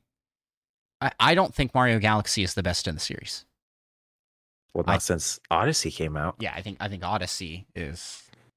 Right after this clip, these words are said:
Speaker 1: is, is better. Um, I guess Galaxy's probably number two, so. <laughs> So, so there, there you have it. All right.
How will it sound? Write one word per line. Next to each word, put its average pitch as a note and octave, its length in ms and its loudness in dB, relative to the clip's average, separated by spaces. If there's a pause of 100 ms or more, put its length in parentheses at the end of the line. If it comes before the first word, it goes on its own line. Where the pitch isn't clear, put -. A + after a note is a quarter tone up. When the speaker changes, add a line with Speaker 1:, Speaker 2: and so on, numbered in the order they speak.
(180)
Speaker 1:
is, - 480 -10
is F2+ 320 -12
better. F#2 420 -4 (1400)
Um, D#2+ 420 -2 (1700)
I F2 100 -4
guess F#2 140 -2
Galaxy's F2+ 400 0
probably F2 260 0
number E2+ 180 -2
two, - 280 -10
so. D#2+ 240 -10 (400)
<laughs> B3 440 4
So, F3 340 8
so - 280 -10 (120)
there, C#3+ 420 6
there A2+ 180 0
you G2+ 120 -4
have F#2 180 -6
it. F#2 100 -10 (1400)
All C#3 800 8
right. F#2+ 560 0